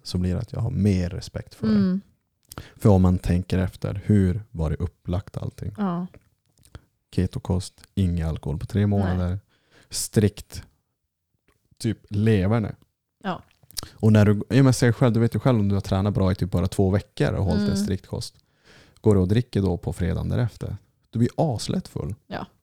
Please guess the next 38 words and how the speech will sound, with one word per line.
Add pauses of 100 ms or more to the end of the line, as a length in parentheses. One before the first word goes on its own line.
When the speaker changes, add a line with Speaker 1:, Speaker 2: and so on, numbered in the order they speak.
(120)
Speaker 1:
Och
man
känner
direkt
att
wow. (1040)
Och
Speaker 2:
Ja,
Speaker 1:
så,
Speaker 2:
men
så
är
det
ju. (160)
Speaker 1:
så
tänkte
jag
då
bara
tre
månader
med
strikt
Speaker 2:
Mm.
Speaker 1:
allting.
Så
då, (560)
ja. (440)
Speaker 2:
Ja,
du
gör
ju
inte
om
det
i
alla
fall.